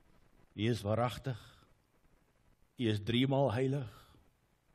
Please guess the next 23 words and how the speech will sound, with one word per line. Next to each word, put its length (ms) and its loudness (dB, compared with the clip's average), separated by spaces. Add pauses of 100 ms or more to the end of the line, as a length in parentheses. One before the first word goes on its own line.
(1120)
U 60 -2
is 120 2
ons 180 -2
verlosser, 520 2
ons 220 -2
saligmaker, 760 -2
die 140 0
rots 300 -2
van 140 -6
ons 220 -6
lewe. 480 -2 (1500)
En 60 -8
ons 100 -10
bring 180 -4
al 120 0
die 300 -2
eer 120 2
van 180 -8
ons 180 -6
hart 300 -8
vanmôre 460 -8
vir 160 -12
U. 140 -14